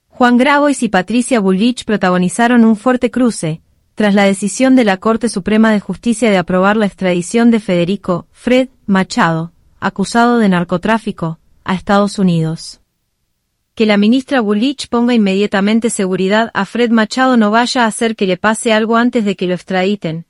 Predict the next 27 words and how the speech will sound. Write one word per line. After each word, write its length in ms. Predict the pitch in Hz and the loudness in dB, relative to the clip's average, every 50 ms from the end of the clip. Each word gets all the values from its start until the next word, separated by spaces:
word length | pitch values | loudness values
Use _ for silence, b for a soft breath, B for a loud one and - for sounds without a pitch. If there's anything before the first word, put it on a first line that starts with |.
| _ _ _ _ | _ _ _ _
posteó 400 | - 202 185 - - 226 226 233 | -8 -8 -8 -2 0 2 2 4
en 120 | 226 226 | 4 4
X 300 | 240 254 254 - 262 - | 2 2 0 -2 -4 -4
el 100 | 233 202 | -4 -4
candidato 600 | - - 180 180 180 180 190 208 214 - - 240 | -2 -2 -2 -2 -2 0 0 0 0 0 0 0
a 40 | 220 202 | 0 0
diputado 520 | 190 185 - 185 180 - 214 214 226 220 | 0 -2 -4 -8 -4 0 2 2 2 2
de 100 | 202 190 | 0 -2
Fuerza 360 | - - 208 208 196 - 220 | -4 -4 -6 -6 -2 -2 -2
Patria. 580 | 185 196 190 - 180 175 160 160 160 160 160 - _ _ _ _ _ _ _ _ _ _ _ _ _ _ _ _ _ _ | -2 -2 -4 -4 -4 -4 -4 -4 -6 -8 -10 -14 _ _ _ _ _ _ _ _ _ _ _ _ _ _ _ _ _ _
El 120 | - 220 208 | -2 0 0
dirigente 480 | 220 226 220 220 - 294 302 302 339 | 0 0 0 -2 -2 -2 -2 0 -2
opositor 540 | 302 262 220 196 - 202 185 - 240 247 240 | -2 -2 -4 -4 -4 -6 -2 -2 -2 0 0
también 320 | - 208 202 208 226 240 | 0 0 0 2 2 2
aprovechó 500 | 247 - - 196 190 190 185 - - 262 | 0 0 0 -2 -2 -2 -2 -2 -2 0
el 80 | 254 254 | 0 2
mensaje 540 | 233 214 202 196 - 254 247 240 - 254 226 | 2 2 0 0 -2 -2 -2 -2 -2 -4 -2
para 200 | - 190 185 185 | 0 -2 0 0
remarcar 580 | 180 190 185 185 185 185 185 - 233 240 247 233 | -2 -2 -2 -2 -2 -4 -2 -2 -2 -2 -2 -2
que 240 | - 202 175 165 165 | -4 -4 -4 -4 -4
la 160 | 185 196 185 | -4 -4 -2
trama 280 | - 233 240 247 240 | 0 0 0 2 2
narco 400 | 226 226 233 262 262 240 - 247 | 2 2 2 0 -2 -2 -2 0
no 140 | 226 233 247 | 0 0 0
termina 380 | - 262 240 233 247 254 254 247 | 0 0 2 2 2 2 2 2
en 80 | 226 | 2
Espert, 420 | 214 185 - _ 220 202 190 185 | 0 -2 -4 _ -4 -4 -4 -4